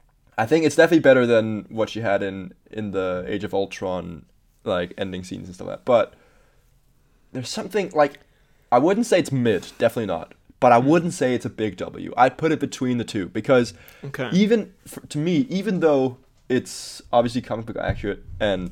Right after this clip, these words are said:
Speaker 1: it's, it, it fits with the character and everything, but, like, it does seem just, uh, slightly, slightly forced, in my opinion, in the movie.
Speaker 2: I,
Speaker 1: I don't
Speaker 2: I
Speaker 1: know
Speaker 2: can
Speaker 1: why, but that's just how I feel.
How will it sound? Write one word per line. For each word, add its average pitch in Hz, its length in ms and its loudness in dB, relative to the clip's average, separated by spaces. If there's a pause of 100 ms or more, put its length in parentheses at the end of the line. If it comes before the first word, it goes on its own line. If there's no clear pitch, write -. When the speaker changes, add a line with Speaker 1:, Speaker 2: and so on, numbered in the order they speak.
(160)
Speaker 1:
it's, - 320 -6
it, 117 200 -2
it 123 220 -10
fits - 1040 -8
with - 60 -12
the - 80 -10
character 95 300 -4
and 101 60 -8
everything, 101 260 -8
but, 131 120 4
like, 117 180 4 (880)
it - 120 -12
does 180 180 4
seem 143 340 -2
just, - 220 -14
uh, - 140 -8
slightly, 170 1120 0 (320)
slightly 156 640 0
forced, - 520 -6 (200)
in 110 40 -4
my 95 140 -2
opinion, - 380 -12 (1040)
in 120 80 -8
the 113 80 -4
movie. 92 180 -6
Speaker 2:
I, 294 420 0
Speaker 1:
I 247 40 0
don't 254 120 -2
Speaker 2:
I 254 60 10
Speaker 1:
know 247 100 8
Speaker 2:
can 233 40 8
Speaker 1:
why, 180 380 8
but 135 220 6
that's - 340 -4
just - 180 -10
how 165 140 2
I 170 80 6
feel. 117 380 -2